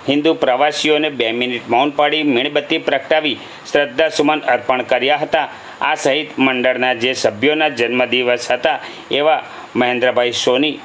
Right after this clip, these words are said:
ધનસુખભાઈ જોશી તથા ગિરીશભાઈ સોનીનું પુષ્પગુચ્છ અર્પણ કરી સન્માન કરવામાં આવ્યું હતું. આ સહિત આમંત્રણને માન આપી ઉપસ્થિત એવા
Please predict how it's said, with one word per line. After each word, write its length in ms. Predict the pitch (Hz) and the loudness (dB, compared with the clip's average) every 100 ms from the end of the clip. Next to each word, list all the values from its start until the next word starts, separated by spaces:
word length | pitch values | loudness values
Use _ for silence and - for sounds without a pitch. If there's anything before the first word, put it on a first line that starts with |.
| 92 | -4
ધનસુખભાઈ 520 | 127 131 127 110 117 | -2 0 -2 2 0
જોશી 440 | 110 127 123 151 120 - - - | 2 0 0 -2 -4 -12 -12 -2
તથા 240 | 143 156 | 0 0
ગિરીશભાઈ 480 | 131 131 143 135 151 | 0 0 0 0 0
સોનીનું 680 | 147 143 135 151 156 147 - | 0 0 2 0 0 -2 0
પુષ્પગુચ્છ 560 | 143 - 147 151 151 - | 0 2 0 2 0 0
અર્પણ 360 | 127 123 147 151 | 0 2 0 0
કરી 240 | 147 151 | -2 -2
સન્માન 460 | 143 123 123 123 123 | -2 0 2 0 0
કરવામાં 560 | 127 127 139 156 160 | 0 2 2 2 2
આવ્યું 240 | 139 147 156 | 0 0 0
હતું. 200 | 147 117 - - - 131 | 0 -4 -8 -18 -6 -2
આ 120 | 147 | 0
સહિત 440 | 151 147 151 - | 0 0 -2 -2
આમંત્રણને 580 | 123 127 127 123 127 123 | -2 0 0 0 0 0
માન 280 | 123 120 151 | 0 0 0
આપી 260 | 147 156 | 0 -2
ઉપસ્થિત 580 | 131 120 120 117 127 113 | 0 0 0 0 -2 0
એવા 300 | 117 139 147 | 0 2 0